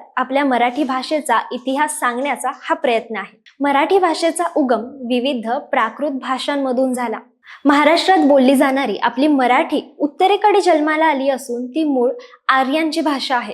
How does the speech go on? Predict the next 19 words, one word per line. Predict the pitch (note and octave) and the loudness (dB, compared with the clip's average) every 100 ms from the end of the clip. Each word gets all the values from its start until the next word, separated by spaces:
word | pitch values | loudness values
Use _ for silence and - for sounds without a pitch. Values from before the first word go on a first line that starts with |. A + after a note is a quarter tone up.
| - - - | -16 -20 -8
असं | - C4+ | -2 0
सांगितलं | E4 D#4+ B3+ B3 A#3+ | 0 -2 -2 -4 -4
जातं. | A3+ G#3+ - - _ _ - - - | -6 -8 -12 -20 _ _ -20 -20 -4
शैरसेनी | - D#4+ F4 G4+ F#4+ C4+ A3 B3 | 2 4 4 2 0 0 0 -2
भाषा | B3 B3 C#4+ C#4+ | -4 -2 0 2
बोलणारा | B3+ B3+ C4+ D#4 A3 D4 - - | 4 4 2 2 0 0 -8 -8
राष्ट्रिक | A#3 C4 B3+ - D4+ | -2 0 0 -2 -4
समाज, | - B3 G3+ - - - _ _ | -4 -6 -6 -10 -16 -20 _ _
मगधी | A#3 B3 B3 E4+ A#3 C#4+ - - - | 0 2 4 2 2 -4 -10 -12 -2
आणि | C4 | 2
महाराष्ट्री | C#4 A#3+ B3 B3+ B3+ D#4 | 2 2 2 0 0 0
बोलणारा | C4 A#3 A#3 C4 A3 C#4 F4 C4 | 2 2 0 -2 -2 -4 -6 0
वैराष्ट्रिक | C#4+ D4 D4+ - D4+ | 4 4 2 -2 -6
समाज | D4+ C4 A3+ G#3 - _ _ _ _ - | -6 -8 -10 -10 -14 _ _ _ _ -4
आणि | C4+ A3+ C#4+ - - - | -2 -2 -4 -8 -20 -4
आभीर | - A#3+ D4 D4 | 0 2 2 2
समाज | C#4+ A3+ - - - _ _ - - - | 0 -4 -6 -10 -20 _ _ -20 -6 0
महाराष्ट्रात | C#4 B3+ C#4+ D#4+ D#4+ D#4 | 2 4 2 4 2 2
आले, | F#3+ | -2